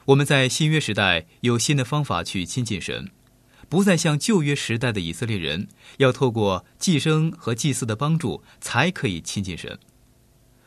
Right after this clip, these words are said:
我们有又新又活的路，就是靠着耶稣基督。我们信赖他，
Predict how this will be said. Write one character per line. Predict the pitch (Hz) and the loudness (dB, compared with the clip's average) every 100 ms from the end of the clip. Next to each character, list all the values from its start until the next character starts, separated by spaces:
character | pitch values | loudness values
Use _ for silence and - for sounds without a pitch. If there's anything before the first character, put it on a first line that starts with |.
| _ - | _ 0
我 | 131 | 2
们 | 147 | 4
有 | 131 104 101 - 196 | 4 2 0 0 4
又 | 190 | 4
新 | 147 160 | 4 2
又 | 165 113 | 2 0
活 | 92 | -4
的 | 92 | -6
路， | 123 117 - _ _ _ _ - | -4 -6 -10 _ _ _ _ -2
就 | 143 | 2
是 | 131 120 | 2 0
靠 | - 175 160 104 | -2 0 2 0
着 | 80 | -4
耶 | 80 | -4
稣 | 82 80 | -6 -8
基 | 73 | -10
督。 | 67 - _ _ _ _ _ _ _ _ - - | -12 -14 _ _ _ _ _ _ _ _ -10 0
我 | 131 | 2
们 | 135 | 2
信 | - 165 | 2 0
赖 | 87 | 0
他， | - 76 | -4 -6